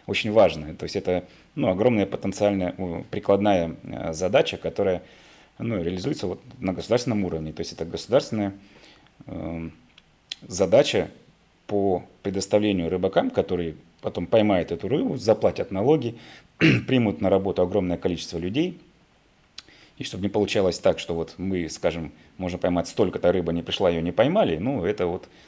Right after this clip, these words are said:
большое социальное потрясение для прибрежных, там, береговых посёлков. Поэтому вот столько много внимания этому направлению и уделяем. Кроме того, генетика щас активно у нас будет внедряться в такое направление, как, э, морекультура.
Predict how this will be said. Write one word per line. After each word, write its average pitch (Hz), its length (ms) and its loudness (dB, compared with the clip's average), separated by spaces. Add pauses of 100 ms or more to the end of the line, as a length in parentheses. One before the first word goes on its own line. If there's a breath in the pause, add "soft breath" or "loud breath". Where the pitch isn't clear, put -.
(140 loud breath)
большое 90 300 -2
социальное 95 380 0
потрясение 85 640 -4
для 78 360 -2
прибрежных, 92 540 -4
там, 82 120 -8
береговых 85 420 -6
посёлков. - 460 -6 (500 loud breath)
Поэтому 113 260 -2
вот 117 100 -2
столько 107 240 -6
много 104 200 0
внимания 92 600 -2 (240)
этому - 280 -8
направлению 87 520 -4
и 90 80 -6
уделяем. 87 520 -4 (500 loud breath)
Кроме 135 220 2
того, 143 140 2
генетика 110 680 2 (300)
щас - 260 -2
активно 113 300 -6
у 104 40 0
нас 98 140 0
будет 101 240 -6
внедряться 87 480 0
в - 80 -12
такое 98 260 -2
направление, 90 600 0
как, - 300 -10
э, 80 180 -4
морекультура. 87 640 -6